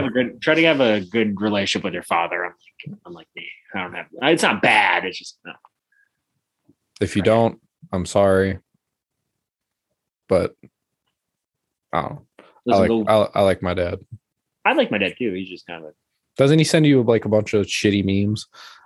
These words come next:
Speaker 1: Yo, yeah. <laughs>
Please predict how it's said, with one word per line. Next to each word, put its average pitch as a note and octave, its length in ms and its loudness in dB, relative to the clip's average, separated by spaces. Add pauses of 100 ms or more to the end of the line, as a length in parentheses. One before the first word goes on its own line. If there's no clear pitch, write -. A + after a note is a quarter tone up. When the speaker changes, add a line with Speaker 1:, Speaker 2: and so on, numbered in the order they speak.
(1900)
Speaker 1:
Yo, F2 420 -4 (160)
yeah. G#2 480 0 (260)
<laughs> - 80 4